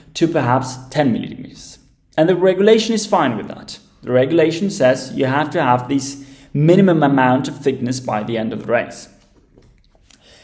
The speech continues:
However, you cannot go below this, this, this, this thickness in order to, to really prevent, as I say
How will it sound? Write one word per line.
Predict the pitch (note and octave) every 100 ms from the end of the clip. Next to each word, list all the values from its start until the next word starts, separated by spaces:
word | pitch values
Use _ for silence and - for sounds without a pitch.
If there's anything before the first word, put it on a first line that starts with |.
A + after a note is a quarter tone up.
| -
However, | - C#3+ F3+ C#3+ B2+ - - - - _ _ _ _ _ _ _ _ _ _ _ _ _ - -
you | C3+
cannot | C3 C#3+ F3+ A#3
go | - G2
below | A2+ G#2 A2+ G2+
this, | A#2 G#2+ - -
this, | A2+ - -
this, | A2+ G#2+ - -
this | - G#2+ -
thickness | - D#3 A2+ E2+ - - - _ _ _ _ _ _ _ - _ _
in | B2
order | C#3 D#3 D3+
to, | - B2 -
to | A#2
really | B2 B2+
prevent, | B2 B2 A#2 G#2+ G#2
as | - A2
I | G#2+
say | G#2+ - G#1 G#1+ -